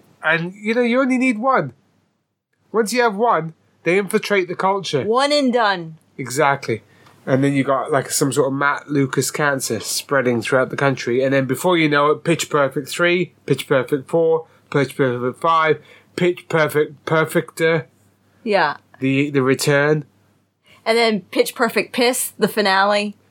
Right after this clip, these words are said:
Speaker 1: Talking of which,
Speaker 2: Hopefully.
Speaker 1: Jaws: The Return. That was a good movie.
Speaker 2: Jaws?
Speaker 1: There's nothing that I like better on a lovely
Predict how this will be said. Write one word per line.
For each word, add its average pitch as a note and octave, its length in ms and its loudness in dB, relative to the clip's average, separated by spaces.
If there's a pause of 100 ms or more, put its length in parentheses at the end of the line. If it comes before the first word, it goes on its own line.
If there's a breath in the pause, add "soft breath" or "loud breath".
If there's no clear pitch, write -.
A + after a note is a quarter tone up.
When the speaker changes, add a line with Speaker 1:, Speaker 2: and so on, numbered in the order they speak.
Speaker 1:
Talking A3 320 0
of A2+ 160 0
which, - 500 -2
Speaker 2:
Hopefully. G3 580 -2
Speaker 1:
Jaws: E3 280 0
The D#3 200 0
Return. D3+ 440 0
That D#3+ 120 2
was C3 140 0
a - 20 -8
good G2 160 -10
movie. A#2 320 -4 (400)
Speaker 2:
Jaws? A#3+ 640 0 (840)
Speaker 1:
There's C3 200 2
nothing F3 340 0
that D#3+ 120 2
I D#3 280 2
like D3+ 360 0
better A#2 480 -2 (440)
on A#2+ 120 2
a A#2 80 4
lovely C3+ 800 0